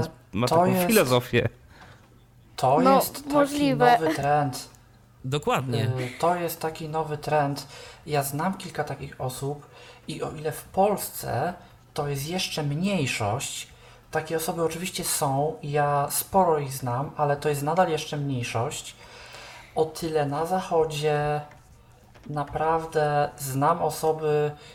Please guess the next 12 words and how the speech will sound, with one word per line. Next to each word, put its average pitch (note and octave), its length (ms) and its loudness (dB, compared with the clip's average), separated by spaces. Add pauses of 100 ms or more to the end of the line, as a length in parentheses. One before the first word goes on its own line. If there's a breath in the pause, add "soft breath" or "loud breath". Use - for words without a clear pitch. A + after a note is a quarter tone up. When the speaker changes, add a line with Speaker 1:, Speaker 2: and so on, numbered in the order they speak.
(140 loud breath)
Speaker 2:
które C3+ 640 -2
z - 160 -6
komputera D#3 1040 2 (380 loud breath)
nie D3 220 -2
korzystają D3 720 -2
prawie B3 340 2
Speaker 3:
Praca. A#3+ 180 2
Speaker 2:
w D3 40 2
ogóle, C#3+ 560 0 (600 loud breath)
bardzo, C#3+ 680 2 (240)
bardzo B2+ 480 2
rzadko. G#2+ 540 -2